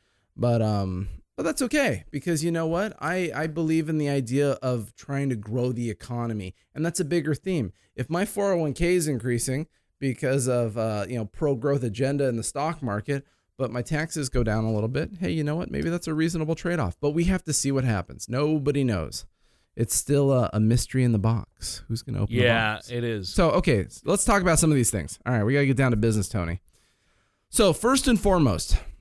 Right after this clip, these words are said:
Speaker 1: proposed they might raise the standard deduction. So the way that that works, they're proposing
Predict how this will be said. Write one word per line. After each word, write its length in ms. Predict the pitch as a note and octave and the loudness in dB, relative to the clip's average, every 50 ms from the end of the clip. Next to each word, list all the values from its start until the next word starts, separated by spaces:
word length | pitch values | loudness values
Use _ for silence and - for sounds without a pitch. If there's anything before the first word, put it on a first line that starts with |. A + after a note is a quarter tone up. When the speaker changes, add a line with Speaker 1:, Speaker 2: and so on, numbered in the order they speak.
| - - _ _ _ - | -20 -20 _ _ _ 2
Speaker 1:
proposed 1080 | - E3 - - - - - - G3 G#3 G#3+ G3 F3 C#3+ A2 F#2+ - - - - - | 2 2 2 0 -2 -2 0 2 4 6 6 6 6 6 4 2 0 -4 -10 -6 0
they 140 | C3 C3 C3 | 2 4 4
might 420 | C3+ C3+ C3+ C#3+ D#3+ D#3+ - - | 4 4 4 4 2 2 2 2
raise 380 | C#3+ C#3 C3+ C3+ C3+ C3 - - - - | 2 4 4 4 4 2 0 -2 -6 -2
the 160 | A#2+ A#2+ A#2 | 0 0 2
standard 400 | - - A#2+ A#2+ A#2+ A2+ A2+ G#2 | 2 2 2 2 4 4 2 2
deduction. 640 | G#2 G2 G2 A#2+ B2 A#2+ - - - F#2 D#2 - - - - _ | 0 2 2 2 2 2 0 0 -2 -2 -2 -4 -8 -14 -20 _
So 140 | - - C3+ | -4 -2 0
the 80 | C3 | 2
way 140 | C3 C#3+ D#3+ | 4 4 4
that 120 | F3 F#3+ - | 2 2 2
that 200 | F3 D#3 C3+ G2+ | 2 2 4 4
works, 400 | A2 A2 G2+ G#2+ - - - - - - - _ _ _ _ _ _ _ _ _ _ - | 4 2 2 2 0 -4 -8 -8 -10 -16 -20 _ _ _ _ _ _ _ _ _ _ -2
they're 160 | A2 B2+ C3 | 0 2 4
proposing 640 | - C3+ - - D3 D3+ D#3+ F3 E3+ F#3+ F#3 F3+ D#3+ | 4 4 6 6 6 8 6 6 4 4 2 2 0